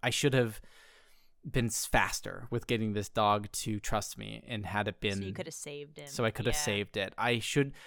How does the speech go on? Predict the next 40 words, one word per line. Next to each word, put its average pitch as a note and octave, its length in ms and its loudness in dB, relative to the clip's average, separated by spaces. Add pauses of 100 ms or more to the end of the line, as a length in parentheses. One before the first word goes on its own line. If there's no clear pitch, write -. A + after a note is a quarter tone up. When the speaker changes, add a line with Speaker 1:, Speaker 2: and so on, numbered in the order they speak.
(240)
Speaker 1:
maybe C3+ 480 6
me A#2+ 340 4
interacting A2 640 2
with G2+ 160 -4
it G#2 160 -2
made G#2 240 -2
it G#2 100 -6
let G#2 200 -4
its - 160 -6
guard G#2 480 0
down, F2+ 420 -10 (220)
and A2+ 200 -4
I'm C#3 300 8
the C3+ 100 6
one A2 200 2
who A2 180 -6
killed - 340 -6
it, - 160 -12 (100)
because A2 360 -4
now, G#2+ 340 4
Speaker 2:
<laughs> - 40 -14
Speaker 1:
you A#2+ 120 -2
know, G2+ 280 0 (120)
i-, D3 160 -10
he D#3 320 2
b-, D#3 300 -2
he D#3+ 180 0
really D3 540 10
blames B2 460 6
Speaker 2:
I - 80 -4
Speaker 1:
himself A2 640 4
for A2+ 80 0
this G#2+ 220 0
Speaker 2:
know. - 40 -14
Speaker 1:
dog, G2 480 2 (180)
uh, F#2+ 360 -2
Speaker 2:
I A3+ 160 -4
Speaker 1:
and A2+ 120 0
that A2 140 2
he, D3 160 -8